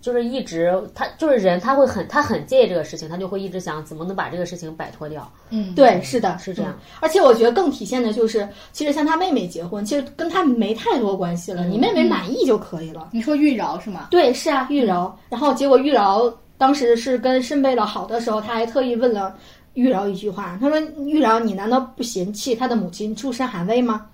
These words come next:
Speaker 2: 嗯。
Speaker 3: 但是玉娆不在意啊，玉娆上来就怼了他一句，
Speaker 2: 嗯。
Speaker 3: 他说：“那申贝勒也没有介意咱家 <laughs> 曾经被流放宁古塔呀，
Speaker 1: 嗯。
Speaker 3: 对吧？”嗯。
Speaker 2: 对。
Speaker 3: 然后我就是，我是真的发现他，他就是从根儿上改不了尊卑
Speaker 2: 嗯。
Speaker 3: 的那一套的，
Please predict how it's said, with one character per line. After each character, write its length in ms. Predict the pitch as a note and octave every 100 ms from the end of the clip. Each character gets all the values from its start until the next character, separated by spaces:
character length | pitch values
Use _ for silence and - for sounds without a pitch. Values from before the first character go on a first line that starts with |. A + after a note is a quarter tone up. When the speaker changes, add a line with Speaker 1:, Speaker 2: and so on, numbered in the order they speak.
| -
Speaker 2:
嗯。 180 | A#3+ A3
Speaker 3:
但 100 | G4
是 60 | G4
玉 200 | C5 F#4
娆 220 | A3+ E4
不 100 | F4+
在 220 | C#4 D4+
意 160 | C#4 B3+
啊， 180 | G#3+ -
玉 40 | G#4
娆 180 | A4 -
上 160 | -
来 100 | G#4+
就 120 | C#4
怼 160 | A#3 G#3+
了 100 | F3+
他 120 | A3
一 120 | G#3
句， 140 | G#3 B3+
Speaker 2:
嗯。 20 |
Speaker 3:
他 80 | F4
说 80 | B4
：“那 60 | A4+
申 180 | - G#4
贝 160 | G4+
勒 100 | C#4+ - -
也 120 | C4+ B3
没 100 | D#4
有 120 | F#4+
介 160 | -
意 240 | G4+ C#4 G3+
咱 240 | F#3+ F3+
家 240 | C4+ C#4 C#4+ D4+ -
<laughs> 200 | - -
曾 200 | B3+ A3+
经 180 | D#4 D#4
被 160 | D4+
流 160 | G#3 F#3+
放 180 | C#4 A#3+
宁 140 | A3
古 140 | D4
塔 180 | F4+ - -
呀， 180 | F3+ -
Speaker 1:
嗯。 120 | F#3+
Speaker 3:
对 80 | -
吧？” 280 | B3+ B3 - -
嗯。 160 | G#3+ F#3+ -
Speaker 2:
对。 80 | G3+ -
Speaker 3:
然 140 | A#3+
后 180 | D4+ B3
我 100 | G#3
就 140 | B3+
是， 260 | A#3 G#3+ - -
我 160 | - G#3+
是 80 | B3+
真 180 | F4+ A#4+
的 120 | C4
发 160 | A3+
现 180 | A#3 A3
他， 160 | G#3+ C#4
他 160 | D#4+ F4 -
就 120 | A#4
是 120 | -
从 200 | - G3
根 140 | G#3 B3+
儿 20 |
上 220 | B3 G3+
改 140 | F3
不 100 | E3
了 220 | A#3+ F3+ G#3+
尊 260 | B3 G#3+
卑 180 | G#3 G#3+ A#3 - _ -
Speaker 2:
嗯。 340 | A3+ G#3+ G3 F#3 G3
Speaker 3:
的 80 |
那 180 | A3 B3+
一 80 | G#3+
套 280 | A3+ B3+
的， 80 | F#3+